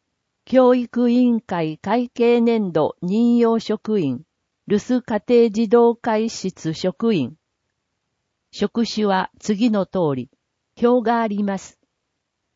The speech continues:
教育委員会会計年度任用職員、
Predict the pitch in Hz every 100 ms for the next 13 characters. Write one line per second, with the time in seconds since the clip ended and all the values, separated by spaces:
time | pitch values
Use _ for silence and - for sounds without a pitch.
0 | _ - 240 262 208 - 247 - 247 247
1 | 226 - 175 147 156 196 240 233 - 233
2 | 226 220 214 185 147 135 - 175 220 233
3 | 226 220 214 220 - 208 143 123